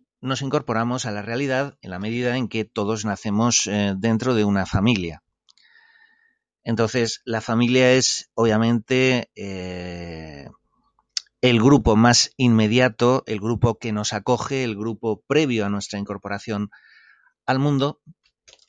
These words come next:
y donde, en principio, deberíamos ser, eh, aceptados por cómo somos sin ningún tipo de condición. Constituye el grupo primario por definición. Ahora bien,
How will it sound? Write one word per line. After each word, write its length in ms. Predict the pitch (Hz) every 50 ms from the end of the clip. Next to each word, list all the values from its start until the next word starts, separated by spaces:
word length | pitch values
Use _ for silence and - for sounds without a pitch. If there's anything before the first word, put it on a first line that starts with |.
| _ _ _ _ _ _ _ _ _ _ _ - _ _ _ _ _ _ _ _ _ _ _ _ _ _ _ _ _ -
y 140 | - 170 160
donde, 520 | 156 165 165 165 160 156 160 - - _ _
en 180 | - 123 110 110
principio, 540 | - 113 120 - - 143 139 143 151 156 143
deberíamos 680 | 120 113 101 101 101 110 117 117 120 120 117 - -
ser, 340 | - 117 110 110 107 - - -
eh, 240 | - 110 107 101 - -
aceptados 680 | 120 123 - 131 117 110 _ - 131 127 131 131 -
por 140 | - 110 -
cómo 180 | - 113 113
somos 440 | - - 113 107 110 117 120 - -
sin 300 | - 117 - - 123 131
ningún 260 | 127 120 110 107 110 107
tipo 220 | 107 104 - -
de 100 | 120 113
condición. 560 | - 101 98 98 - 117 143 135 117 90 - _ _ _ _ _ _ _ _ _ _
Constituye 540 | - - 110 - - 104 110 117 113 127 127
el 100 | 117 110
grupo 440 | 101 107 113 101 - 117 123 120 -
primario 580 | - 113 113 107 107 107 107 110 110 110 113
por 200 | - - 98 98
definición. 680 | 101 101 - - 101 92 85 - 120 113 101 90 80 82 _ _ _ _ _ _ _ _ _ - - - _ _ _ _ _ -
Ahora 180 | 113 110 104
bien, 360 | 104 110 110 107 92 87 95